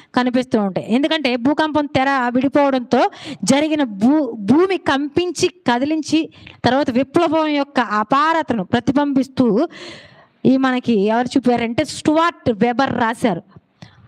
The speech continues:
హాల్మన్ న్యూ టెస్ట్‌మెంట్ కామెంటరీ. ఈ కామెంటరీలో మనకు అక్కడ కనిపిస్తూ ఉంటుంది. ఏంటి అంటే ఒక విప్లవం వచ్చింది అక్కడ,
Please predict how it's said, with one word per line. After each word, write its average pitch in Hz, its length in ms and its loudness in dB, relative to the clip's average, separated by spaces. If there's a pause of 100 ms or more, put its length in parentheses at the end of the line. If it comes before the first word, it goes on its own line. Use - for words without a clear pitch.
హాల్మన్ 311 500 0
న్యూ 294 240 2
టెస్ట్‌మెంట్ 262 480 -2
కామెంటరీ. 240 680 -2 (2250)
ఈ 269 200 4
కామెంటరీలో 330 720 0
మనకు 277 240 -2
అక్కడ 233 160 -2
కనిపిస్తూ 240 520 0
ఉంటుంది. 220 360 -2
ఏంటి 254 340 0
అంటే 233 280 -2 (320)
ఒక 277 120 2
విప్లవం 359 720 2
వచ్చింది 262 400 0
అక్కడ, 170 220 -4